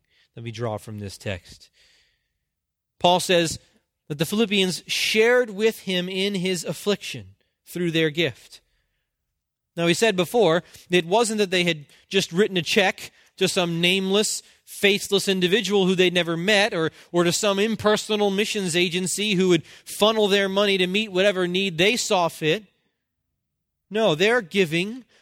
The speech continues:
was born out of a living, breathing relationship with Paul. They had laughed with him. They had cried with him. They had prayed with him.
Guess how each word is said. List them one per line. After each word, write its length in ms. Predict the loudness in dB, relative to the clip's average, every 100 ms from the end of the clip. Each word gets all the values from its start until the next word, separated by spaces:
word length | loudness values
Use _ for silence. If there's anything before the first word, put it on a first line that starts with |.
| 0
was 180 | 0 2
born 280 | 2 2 4
out 140 | 2
of 120 | 2
a 100 | 2
living, 800 | 2 4 4 4 0 -4 -8 -16 -16
breathing 920 | -16 -10 -4 0 0 0 -2 -2 -6 -10 _
relationship 760 | 2 4 6 2 -2 -6 -4 -2
with 200 | -4 -2
Paul. 480 | 0 0 -2 -10 _ _ _ _ _ _ _ _ _ -4
They 160 | 0 2
had 160 | 2
laughed 420 | 2 2 0 -4 -10
with 180 | -10
him. 280 | -10 -12 -14 _ _ _ _ _ _ -4
They 300 | 0 0 -2 -6
had 220 | -4 -4 -2
cried 440 | 2 4 4 -2
with 180 | -6 -10
him. 360 | -14 -12 -16 -20 _ _ _ _ _
They 200 | 2 2
had 180 | 2 -2
prayed 500 | -6 0 2 2 -2
with 200 | -6 -6
him. 320 | -8 -8 -12